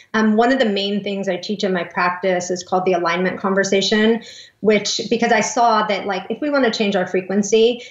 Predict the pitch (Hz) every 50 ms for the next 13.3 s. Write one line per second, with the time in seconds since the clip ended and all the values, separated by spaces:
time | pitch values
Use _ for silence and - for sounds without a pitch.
0 | - _ 214 208 202 202 - 226 226 220 214 202 180 208 - - 220 196 - -
1 | 208 196 - 202 190 190 185 190 190 196 196 196 196 190 185 185 180 196 190 190
2 | 202 190 - - 180 - - 202 190 190 190 - 202 190 185 185 180 180 - -
3 | 185 180 - 202 185 180 185 185 - - - 190 190 185 - - 175 - - 233
4 | 226 208 190 180 180 180 - - - - - _ _ - 233 247 240 226 240 240
5 | 233 247 247 220 233 220 214 208 196 - - - 202 196 190 202 190 196 - 202
6 | 196 196 - 190 196 190 190 - 196 185 185 - 208 214 208 - 247 254 254 -
7 | - 208 196 208 196 - 214 202 196 196 190 190 185 180 175 175 170 170 175 175
8 | 170 160 160 185 226 220 - - - - - - - - - - _ - - -
9 | 240 214 208 208 202 202 202 196 - - 226 226 - - 277 269 285 277 254 233
10 | 226 208 190 185 196 185 185 196 190 190 - - 220 202 196 190 180 175 - 185
11 | 185 - 196 180 196 196 202 196 190 190 - 202 185 190 - - - 202 185 190
12 | 185 180 185 - - - 185 175 - - - 180 185 180 185 - - 208 202 208
13 | 202 - 202 190 190 -